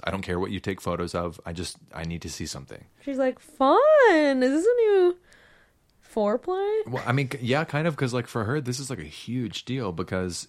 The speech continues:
Speaker 1: he
Speaker 2: He's
Speaker 1: is so serious about his photography. He's not the kind of guy that would just, like,
Speaker 2: Yeah.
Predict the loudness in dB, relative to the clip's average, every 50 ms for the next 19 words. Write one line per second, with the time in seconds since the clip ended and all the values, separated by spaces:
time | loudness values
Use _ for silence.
0 | _ -10 -8 -8 -6 -6 -6 -6 -6 -4 -2 -2 0 0 0 -2 -4 -4 -4 -4
1 | -4 -4 -2 -2 -2 -2 -4 -6 -8 -8 -10 -8 -4 -4 -4 -2 -4 -6 -8 -6
2 | -6 -6 -6 -6 -6 -6 -6 -4 -6 -6 -8 -8 -8 -8 -8 -6 -6 -4 -4 -4
3 | -4 -6 -8 -8 -8 -10 -8 -6 -6 -6 -6 -6 -8 -10 -10 -8 -8 -8 -8